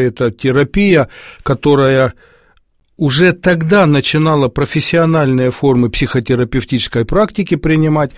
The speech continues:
о том, что книга Франка составлена из его лекций и бесед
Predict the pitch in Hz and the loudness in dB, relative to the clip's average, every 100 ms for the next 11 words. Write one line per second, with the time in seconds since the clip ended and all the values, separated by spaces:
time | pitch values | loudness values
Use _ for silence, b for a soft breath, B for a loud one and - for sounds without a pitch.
0 | B B B B - 123 113 139 127 - | B B B B -8 -6 -2 -2 -2 -2
1 | 127 156 160 139 131 160 156 143 131 - | -4 0 2 2 0 0 0 0 -2 -2
2 | 135 - 147 131 123 123 123 120 120 131 | -4 -2 0 0 0 0 0 0 -2 -2
3 | 127 131 131 147 147 - 131 120 131 - | 0 0 2 0 -2 -2 -4 -2 -2 0
4 | 151 120 | 0 -2